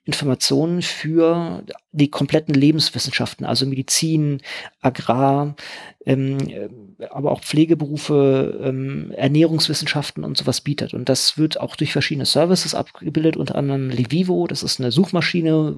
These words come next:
wo jeder sagt, "Hö, wie-, wieso für Suchmaschine für, für wissenschaftliche Dokumente im, in den Lebenswissenschaften ist doch PubMed", aber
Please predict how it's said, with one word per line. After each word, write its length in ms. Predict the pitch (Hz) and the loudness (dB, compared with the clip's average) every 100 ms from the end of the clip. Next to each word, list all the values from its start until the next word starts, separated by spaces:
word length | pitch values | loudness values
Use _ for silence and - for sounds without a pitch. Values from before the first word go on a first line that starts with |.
| - | -6
wo 120 | 143 | -2
jeder 200 | 135 131 | 0 0
sagt, 220 | - 151 - | -2 -2 4
"Hö, 180 | 190 151 | 4 4
wie-, 260 | 143 135 147 | 0 -2 -4
wieso 180 | 139 143 | -2 -4
für 120 | 143 | -6
Suchmaschine 680 | 143 175 - 160 170 160 160 | -2 0 0 -2 -4 -4 -4
für, 340 | 160 147 139 139 | -4 2 2 2
für 320 | - 135 131 - - - - | -2 -4 -4 -8 -12 -12 0
wissenschaftliche 1000 | 165 170 - 151 - 143 156 143 139 127 - _ _ _ _ - 143 | 2 2 -2 -2 -4 0 4 4 4 0 -10 _ _ _ _ -10 0
Dokumente 520 | 147 143 143 156 160 | 0 2 0 2 2
im, 480 | - 143 139 139 151 | 2 0 -2 -4 -6
in 160 | 143 | -4
den 80 | 139 | -2
Lebenswissenschaften 760 | 135 151 165 156 151 - - - | 2 2 2 0 -2 -4 -4 -2
ist 120 | - | 0
doch 220 | 135 - | 0 -2
PubMed", 460 | - 156 180 170 - | -2 0 0 -2 -2
aber 260 | 139 135 | 0 0